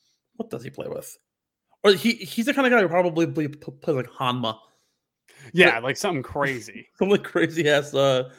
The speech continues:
Speaker 1: club. Let me see here. Um, according to here, all right. Oh, I was. Oh, actually, you know what? He's a pretty, uh, pretty diverse bag. So he, so he uses a. This is as of, um, the Wyndham. Obviously, this was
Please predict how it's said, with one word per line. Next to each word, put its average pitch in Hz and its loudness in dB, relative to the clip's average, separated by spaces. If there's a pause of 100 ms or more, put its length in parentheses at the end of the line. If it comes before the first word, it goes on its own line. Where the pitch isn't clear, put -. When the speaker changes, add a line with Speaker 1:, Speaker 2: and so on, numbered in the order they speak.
(340)
Speaker 1:
club. 135 2
Let 143 2
me 175 0
see 139 -4
here. 127 0
Um, 160 2 (600)
according 175 -2
to - -6
here, 165 2
all 175 10
right. 143 6 (300)
Oh, 101 -4
I 131 6
was. 123 -4 (840)
Oh, 392 6
actually, 349 4
you 302 2
know 330 6
what? 339 4 (260)
He's 311 6
a 349 2
pretty, 311 4
uh, 285 4
pretty 285 0
diverse 254 2
bag. 160 0 (360)
So - -2
he, 190 -4
so 160 -6
he 190 0
uses 240 -4
a. 175 0
This 208 -4
is 240 -8
as 175 0
of, 156 0
um, 127 -4
the 139 -2
Wyndham. 143 -2
Obviously, 131 -4
this 123 -8
was 117 -18